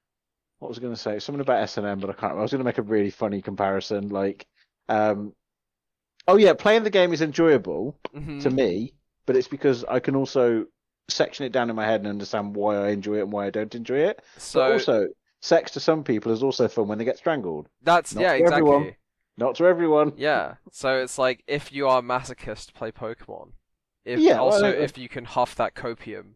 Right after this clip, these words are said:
Speaker 2: then maybe
Speaker 1: Exactly,
Speaker 2: also play
Speaker 1: yeah.
Speaker 2: Pokemon. <laughs>
Speaker 1: Co-, copium is a high thing in this game.
Speaker 2: Yeah. <laughs> It's the whole Pokemon community at this point. <laughs> To an
Speaker 1: There we go.
Speaker 2: extent. Anyway.
Speaker 1: Sorry, I just had to mute myself then 'cause I was sneezing.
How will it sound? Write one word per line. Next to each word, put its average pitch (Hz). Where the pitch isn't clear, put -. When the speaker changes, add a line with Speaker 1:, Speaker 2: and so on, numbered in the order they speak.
Speaker 2:
then 104
maybe 104
Speaker 1:
Exactly, 101
Speaker 2:
also 226
play 143
Speaker 1:
yeah. 123
Speaker 2:
Pokemon. -
<laughs> -
Speaker 1:
Co-, -
copium 151
is 123
a 117
high 117
thing 107
in 92
this 92
game. 85
Speaker 2:
Yeah. 123
<laughs> -
It's -
the -
whole 127
Pokemon 117
community -
at -
this -
point. -
<laughs> -
To 139
an 123
Speaker 1:
There 98
we 87
go. -
Speaker 2:
extent. -
Anyway. 156
Speaker 1:
Sorry, 113
I 120
just 127
had 110
to 123
mute 123
myself 104
then 92
'cause -
I -
was 92
sneezing. 90